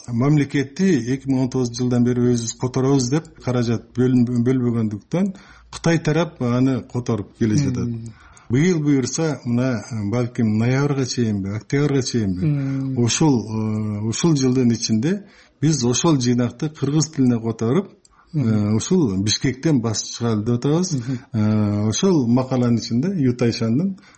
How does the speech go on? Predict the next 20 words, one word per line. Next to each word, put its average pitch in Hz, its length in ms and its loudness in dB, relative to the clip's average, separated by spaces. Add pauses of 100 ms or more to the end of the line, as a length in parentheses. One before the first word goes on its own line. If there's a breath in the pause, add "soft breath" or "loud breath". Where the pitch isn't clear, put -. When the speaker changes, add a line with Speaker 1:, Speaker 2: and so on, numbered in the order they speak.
(120)
Speaker 1:
э, 113 60 -4
макаласы 107 680 0
дагы 113 180 -2
кыргыз 117 340 -2
тилине 110 220 4
которулду. 95 600 -2 (300)
Speaker 2:
А, 151 160 2
быйыл 151 320 4
өлкөбүз 165 260 2
ушул 156 220 0
Кара 160 280 -4
Кыргыз 156 280 0
автоном 151 400 2
облусунун 151 560 0
түзүлгөнүнүн, 147 880 0
э, 131 40 -2
жүз 139 240 2
жылдыгын 143 320 2
белгилегени 139 480 2
турат. 190 340 -4